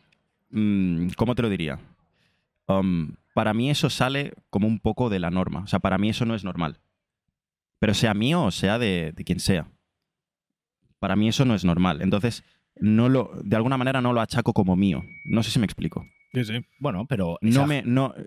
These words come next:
Speaker 1: es, es algo extraordinario.
Speaker 2: Ujú.
Speaker 3: Pero ¿no crees que esa gente lo hizo un poco porque vio algo en ti que les, a lo mejor uno le gustó,
Speaker 1: Sí,
Speaker 3: se lo enseñó a
Speaker 1: es-
Speaker 3: otro? O sea, al final tienes un poco parte de culpa, ¿no? De, de que
Speaker 1: No,
Speaker 3: esa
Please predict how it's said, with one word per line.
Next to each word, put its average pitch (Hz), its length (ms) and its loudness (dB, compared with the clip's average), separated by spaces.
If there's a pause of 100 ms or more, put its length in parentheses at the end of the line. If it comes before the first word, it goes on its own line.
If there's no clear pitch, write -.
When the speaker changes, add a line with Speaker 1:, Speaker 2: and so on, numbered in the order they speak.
(220)
Speaker 1:
es, - 380 -6 (580)
es 123 120 0
algo 165 160 2
extraordinario. 104 840 0 (380)
Speaker 2:
Ujú. 139 280 -6 (800)
Speaker 3:
Pero 113 140 0
¿no 113 100 0
crees 127 180 -4
que 135 80 -2
esa 117 160 -4
gente 120 360 -2
lo 110 60 0
hizo 117 160 -2
un 110 60 -4
poco 107 280 -4
porque 107 240 -4
vio 104 260 0
algo 101 220 -2
en 101 120 -4
ti 101 160 -2
que 101 120 -4
les, 95 300 -4 (420)
a 90 120 -8
lo 85 80 -2
mejor 104 380 -4
uno 123 460 -2
le 110 100 -2
gustó, 117 680 -4
Speaker 1:
Sí, 226 180 0
Speaker 3:
se 143 80 6
lo 98 80 6
enseñó 107 340 4
a 110 60 2
Speaker 1:
es- 131 240 2
Speaker 3:
otro? 139 120 0 (100)
O 208 100 -8 (320)
sea, - 140 -4
al - 60 -6
final 101 420 -2 (100)
tienes - 220 -4
un 110 120 -2
poco 123 220 -4
parte 95 260 -4
de 90 100 0
culpa, 139 300 0
¿no? 143 200 -2
De, 90 120 0
de 85 100 -6
que 107 80 0
Speaker 1:
No, 196 120 4
Speaker 3:
esa - 40 0